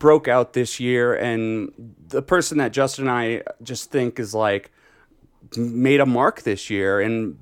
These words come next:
possibly could, uh, make a mark in the future as well. So we'll, we'll take turns. Like, I'll go first, then you'll go first. But on this one, I'm gonna have you go first on who was your breakout star of twenty twenty-one.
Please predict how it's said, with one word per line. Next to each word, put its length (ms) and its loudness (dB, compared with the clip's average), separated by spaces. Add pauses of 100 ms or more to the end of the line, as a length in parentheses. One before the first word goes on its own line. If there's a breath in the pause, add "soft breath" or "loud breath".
possibly 720 0
could, 300 -2
uh, 440 2 (280)
make 320 -4
a 60 -4
mark 260 -4
in 100 -4
the 80 -6
future 440 -8
as 180 -8
well. 380 -2 (240 soft breath)
So 260 4
we'll, 320 6
we'll 160 8
take 240 2
turns. 380 2
Like, 180 4
I'll 140 6
go 140 2
first, 380 -4
then 140 0
you'll 160 2
go 140 0
first. 380 0
But 140 0
on 120 2
this 200 0
one, 240 4
I'm 200 0
gonna 140 0
have 200 -2
you 140 -2
go 200 0
first 360 -6
on 180 -4 (280 loud breath)
who 140 0
was 260 2
your 240 0 (180)
breakout 500 -4
star 480 -6
of 300 -4
twenty 320 -8
twenty-one. 460 -10